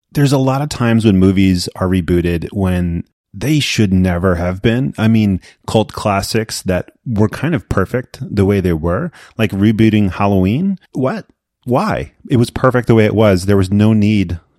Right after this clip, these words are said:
to change it, just to build upon it. And there's other movies that absolutely deserve to be rebooted because, like, there was something good about them that deserved to be retold,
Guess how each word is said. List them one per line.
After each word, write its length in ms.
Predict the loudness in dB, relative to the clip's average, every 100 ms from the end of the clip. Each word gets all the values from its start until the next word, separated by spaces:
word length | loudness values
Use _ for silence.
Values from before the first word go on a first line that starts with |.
| -4
to 100 | -4
change 420 | -2 -2 0 0
it, 240 | 0 -4 _ -20 -20 _
just 480 | -6 -6 -6 -12 -8
to 140 | -2 0
build 200 | 0 0
upon 280 | 0 -4 -6
it. 120 | -10 -18 _ 2
And 80 | 4
there's 140 | 6
other 120 | 6
movies 360 | 6 6 4 2
that 300 | -2 -2 -10 -6
absolutely 540 | -4 -2 0 -2 -2
deserve 560 | -2 -2 0 0 0 0
to 80 | 0
be 120 | 2
rebooted 560 | 2 4 4 2 -2 -8 _ _ _ _ -6
because, 480 | -6 -4 -4 -4 -4
like, 160 | -2
there 100 | 2
was 100 | 2
something 300 | 2 0 -2
good 220 | 0 2 2
about 200 | 2 2
them 140 | 0
that 280 | 0 -4 -12 -20 -20 -4
deserved 320 | 0 2 0
to 60 | 0
be 120 | -2
retold, 640 | -2 -4 -2 0 -2 -4